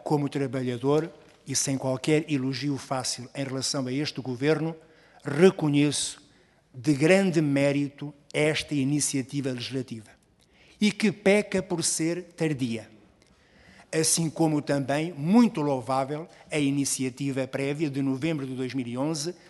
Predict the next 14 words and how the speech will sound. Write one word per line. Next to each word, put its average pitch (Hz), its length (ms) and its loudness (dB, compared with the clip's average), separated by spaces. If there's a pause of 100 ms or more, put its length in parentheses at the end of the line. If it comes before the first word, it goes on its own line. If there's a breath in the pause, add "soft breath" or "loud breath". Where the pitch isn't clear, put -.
(140 loud breath)
de 165 260 -2
parar 139 800 -2
a 135 60 -10
criação 127 600 -6
de 127 120 -6
novas 127 360 -6
empresas. 120 600 -14 (680 loud breath)
Se 160 260 -2
é 147 60 0
certo 151 460 -2
que, 151 100 -4
como 147 240 0
em 135 140 2
tudo, 131 360 -4